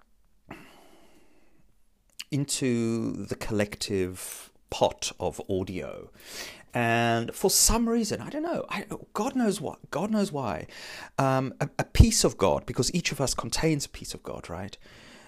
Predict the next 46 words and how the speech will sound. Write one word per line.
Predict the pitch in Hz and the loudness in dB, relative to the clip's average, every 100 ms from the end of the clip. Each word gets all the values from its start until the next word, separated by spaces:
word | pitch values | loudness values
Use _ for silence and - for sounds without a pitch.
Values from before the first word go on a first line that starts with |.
| - - - - | -20 -20 -18 -4
Um, | 117 113 113 113 113 - _ _ _ _ - - - - | 0 2 0 -2 -4 -10 _ _ _ _ -20 -20 -14 -2
in | 139 120 | -2 0
other | 101 | 0
words, | 92 - | 0 -2
a | |
piece | - - | -4 -2
of | - | -2
life, | 76 67 - - _ _ _ _ - | -4 -10 -10 -14 _ _ _ _ -4
but | 107 | -2
a | |
piece | - 92 - | 0 -2 -4
of | - | 0
conscious | - 127 - - - | 2 2 -2 -4 -6
life, | 71 - | -8 -10
a | |
piece | - 120 104 | -8 -6 -6
of | 98 | -4
life | 95 90 | -4 -4
that | 80 - | -10 -12
recognizes, | 87 98 - 104 95 82 82 - | -10 -8 -8 -8 -8 -8 -10 -12
like, | 82 - | -14 -12
Oh | 147 | -12
my | 123 | -10
God, | 104 131 113 - | -10 -10 -10 -10
you | 135 | -12
know, | 107 | -10
I | |
have | - - | -12 -12
a | 123 | -14
father | - 98 113 113 104 92 - | -12 -10 -10 -8 -8 -8 -8
who | 113 107 101 - - - - - - - - - | -4 -2 -4 -8 -20 -20 -20 -20 -20 -20 -14 -2
is | 131 123 110 - | 2 4 2 -2
almost | 117 117 104 | -2 -2 4
eighty | 151 139 - 135 131 123 | 4 4 2 4 4 4
and | 117 107 101 101 - - | 6 6 4 -2 -10 -10
maybe | 107 101 107 | -2 0 0
has | 117 104 | 0 -2
cancer, | - 107 - | 0 0 0
maybe | 98 98 | -2 0
doesn't | 110 104 | 0 0
have | 107 - | -2 -2
cancer, | 123 101 - | -2 0 -2
could | 131 107 | -4 -2
be | |
dead | 104 110 107 | 0 0 0
tomorrow. | 107 107 104 104 104 104 104 | -2 0 2 4 4 4 2